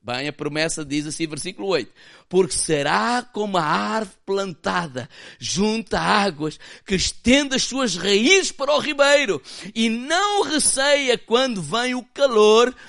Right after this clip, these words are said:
mas a sua folha fica verde. O, e no ano da sequidão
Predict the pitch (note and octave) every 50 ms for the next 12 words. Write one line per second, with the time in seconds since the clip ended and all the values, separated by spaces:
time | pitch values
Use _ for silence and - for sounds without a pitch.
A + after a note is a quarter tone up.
0 | - - - F3+ F#3+ G#3 G#3 E3 - F3+ E3 - - G#3+ G#3 G3 F3 - - -
1 | - F3+ G#3 A3 A#3 A#3 A#3 A3+ A3+ G#3+ - - - - A#3+ A#3 - - F#3+ D3
2 | B2 A#2 A2+ A2 A2 C3+ F3 F#3 F3 E3+ C#3+ B2 G#2+ A2 - - - - - -
3 | - C#3 C#3+ C#3+ D3 D#3+ F3+ E3+ D#3+ D#3+ - - F3+ F#3 F#3+ F#3 F#3 G3 G#3 A3+
4 | G#3+ G#3+ A#3 D4 E4 F4 F4 E4 D#4 C4 C#4+ C4+ B3+ - - D4+ - - C#4 C#4
5 | A3+ A#3 G3 F3 D#3 C#3 B2